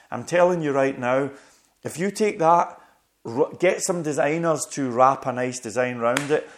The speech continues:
you'll get two thousand dollars, no questions asked. No questions asked. So there you have it. See, see,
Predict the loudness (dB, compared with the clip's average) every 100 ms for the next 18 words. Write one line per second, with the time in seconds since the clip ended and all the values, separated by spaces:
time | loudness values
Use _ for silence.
0 | -14 -4 -2 0 -4 -4 -6 -4 0 2
1 | 2 -4 -4 2 4 4 4 0 -2 -12
2 | -16 -8 0 2 0 0 -2 -2 -6 -10
3 | -10 -4 -4 -4 -8 -14 -16 -20 -10 -2
4 | 2 0 2 2 2 -2 -10 -8 -6 -6
5 | -6 -12 -12 -20 _ -6 -4 2 2 2
6 | -2 -2 -2 0 -2 -4 -18 -12 -6 -2
7 | 0 0 -2 -10 -10 -2 0 0 -2 -8